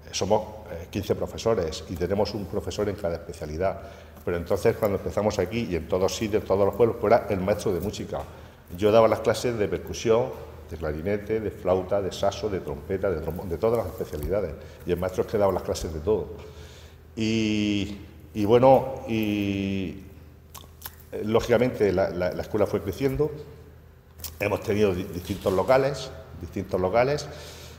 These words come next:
eh, mm, algunos precarios, muy mal, poco a poco, eh, gracias a, a, ya digo, al esfuerzo del ayuntamiento y, y siempre a través de todas las concejalías de cultura que han pasado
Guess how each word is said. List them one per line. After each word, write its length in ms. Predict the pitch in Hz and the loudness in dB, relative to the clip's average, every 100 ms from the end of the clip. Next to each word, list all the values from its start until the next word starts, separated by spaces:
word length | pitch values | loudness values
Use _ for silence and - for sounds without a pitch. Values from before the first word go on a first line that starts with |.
| - | -6
eh, 720 | - 104 98 98 92 87 - - - - - | 2 4 6 4 2 0 -6 -12 -16 -14 -6
mm, 540 | 107 101 101 101 95 90 - - - - - - - - - - | -4 -2 0 0 0 -4 -8 -16 -18 -20 -20 -20 -20 -20 -20 -4
algunos 360 | 92 90 107 - | -2 0 -2 -2
precarios, 440 | 98 101 107 113 - - - - - - - 85 | 2 4 4 4 0 -8 -12 -16 -16 -18 -14 -8
muy 120 | 92 | -2
mal, 240 | 92 101 98 - - - - - - - | 0 0 -4 -10 -14 -18 -20 -20 -20 -4
poco 160 | 101 92 | 0 2
a 80 | |
poco, 560 | 98 95 104 107 - - - | 2 2 2 2 -2 -10 -12
eh, 140 | 90 85 | -12 -8
gracias 580 | 95 92 104 101 98 - - | -6 -4 0 2 2 -2 -6
a, 500 | 87 85 82 82 76 | -4 -2 -4 -8 -8
a, 60 | 87 | -2
ya 140 | 95 | 0
digo, 220 | 90 92 | 0 0
al 80 | 85 | -2
esfuerzo 320 | - 98 - | -2 -4 -2
del 100 | 95 | -2
ayuntamiento 720 | 92 90 95 117 - 117 120 | -2 -2 0 0 2 2 2
y, 20 | |
y 480 | 104 90 85 87 85 82 | -2 -4 -6 -8 -8 -6
siempre 340 | 104 - 92 | -6 -2 -2
a 40 | |
través 240 | 85 90 87 | 2 2 0
de 80 | 87 | -2
todas 160 | 92 | -2
las 100 | 82 | -4
concejalías 520 | 87 87 - 90 87 | -4 -8 -4 -2 -2
de 80 | 85 | -4
cultura 300 | 82 - 90 | -6 -4 -4
que 80 | 82 | -4
han 60 | 78 | -8
pasado 420 | 85 101 92 | 0 2 2